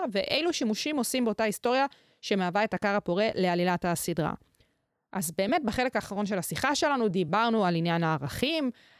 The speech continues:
הערכים והדיוק שלהם, וכיצד זה משרת את יוצרי הסדרה, וגם כיצד זה משפיע על הטורקים עצמם. האם אנחנו פה, באולפן, יכולות לבחון את השימוש בערכים העולים בסדרה ולבקר אותם באופן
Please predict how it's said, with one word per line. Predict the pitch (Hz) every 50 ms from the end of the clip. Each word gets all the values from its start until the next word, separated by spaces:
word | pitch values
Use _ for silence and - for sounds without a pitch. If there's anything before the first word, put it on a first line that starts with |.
| _ _ -
הערכים | 196 180 175 - - 254 226
והדיוק | 214 185 170 - 165 165 165 254 339 381
שלהם, | - 370 349 330 311 302 277 214
וכיצד | 202 196 190 - - 190 175 - 277 294 262
זה | 311
משרת | 262 220 208 - 220 202 226 -
את | 226 - -
יוצרי | 175 - - - 208 208
הסדרה, | 208 202 - 226 214 233 302 370 403 415 415 _ _ _ _ _ _ _ _ _ _ _ - 190
וגם | 175 214 190 196 240 311 330 311 320 330 349 359 _ _ -
כיצד | - 202 - 240 233
זה | 202 208
משפיע | 185 - - 233 208
על | 190
הטורקים | 185 - - 160 160 - 175 180
עצמם. | 190 - - 302 294 202 165 156 156 - _ _ _ _ _ - _ _ _ _ _ _ _ _ _ -
האם | - 220 302 370
אנחנו | 359 247 226 226 254 - - - 180 160 -
פה, | - 220 190 165 - -
באולפן, | 180 170 175 175 - 220 190 165 151 -
יכולות | - 190 - - 214 220 247 233
לבחון | 247 208 - - 226 233
את | 247 233
השימוש | 214 - 196 196 208 185
בערכים | 208 226 202 165 170 - 220 214 214
העולים | 185 185 196 202
בסדרה | 220 - - - - 196 220
ולבקר | 226 208 180 165 170 - 214
אותם | 220 247 - 202 165 - - -
באופן | 170 170 175 190 - 208